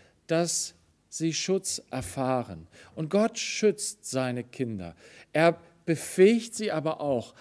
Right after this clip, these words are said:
ein Schutz zu sein für andere. Er befähigt uns, er rüstet uns aus. Er sendet uns, dass wir in großer Schwachheit, so wie wir sind, in aller Schwachheit,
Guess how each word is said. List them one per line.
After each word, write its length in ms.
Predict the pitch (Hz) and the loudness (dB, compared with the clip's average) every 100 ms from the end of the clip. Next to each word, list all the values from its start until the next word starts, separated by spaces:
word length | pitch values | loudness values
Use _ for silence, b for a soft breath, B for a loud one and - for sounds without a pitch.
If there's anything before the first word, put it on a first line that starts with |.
| B | B
ein 200 | - 160 | -4 -2
Schutz 560 | 156 - 202 - - - | -2 -2 -4 -4 -6 -6
zu 140 | 170 | -4
sein 360 | 139 143 151 147 | -4 -2 -2 -4
für 560 | - - 175 165 156 | -8 -6 -2 -2 -4
andere. 580 | - 175 175 110 85 76 - - - _ _ _ _ b b b | -8 -4 -4 -6 -10 -14 -18 -20 -20 _ _ _ _ b b b
Er 100 | 135 | -4
befähigt 560 | 143 151 - 185 190 - | -2 -2 2 4 2 -2
uns, 140 | 127 | -4
er 160 | 175 143 | -2 0
rüstet 320 | 185 - 185 | 0 -2 -6
uns 220 | - 156 | -8 -8
aus. 320 | - 165 147 - B B | -2 0 0 -2 B B
Er 240 | 156 180 | 2 4
sendet 640 | 151 127 160 202 233 214 - | 4 2 4 6 4 2 -4
uns, 540 | 160 120 95 87 - - b b | -4 -4 -4 -8 -10 -14 b b
dass 280 | 156 156 175 | 0 0 2
wir 320 | 202 196 - | 4 4 2
in 220 | 190 208 - _ 160 | 0 0 -4 _ -14
großer 460 | 147 214 262 233 | 0 4 4 2
Schwachheit, 440 | 214 233 214 156 139 | -4 -4 -2 0 2
so 220 | 214 233 | 0 2
wie 160 | 247 226 | 0 2
wir 160 | 247 | 2
sind, 340 | 226 262 175 - B B | 2 2 0 -4 B B
in 120 | 170 | -8
aller 340 | 196 190 240 247 | -4 2 4 2
Schwachheit, 600 | - 233 190 156 117 | 0 -2 -2 -2 -4